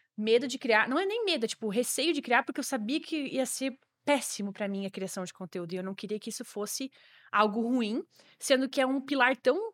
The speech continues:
importante pro meu negócio. E eu tinha noção também que o conteúdo podia expandir e é o que ia trazer audiência.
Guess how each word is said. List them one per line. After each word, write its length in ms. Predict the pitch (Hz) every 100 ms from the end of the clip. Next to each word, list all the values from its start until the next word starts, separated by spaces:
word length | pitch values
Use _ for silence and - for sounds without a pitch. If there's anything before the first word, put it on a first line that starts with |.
| _
importante 760 | 262 254 277 277 - 220 277 - _
pro 200 | 294 381
meu 120 | 453
negócio. 580 | 508 392 339 339 - 185 - _ 214
E 40 |
eu 60 | 202
tinha 280 | - 359
noção 260 | 381 254 226
também 220 | 202 190
que 80 | -
o 20 |
conteúdo 320 | 196 196 190
podia 300 | - 202 185
expandir 400 | 196 - 196 185
e 140 | 180 180
é 100 | 190
o 60 |
que 180 | 220 226
ia 100 | 214
trazer 400 | 220 220 190 202
audiência. 500 | 202 208 359 302 175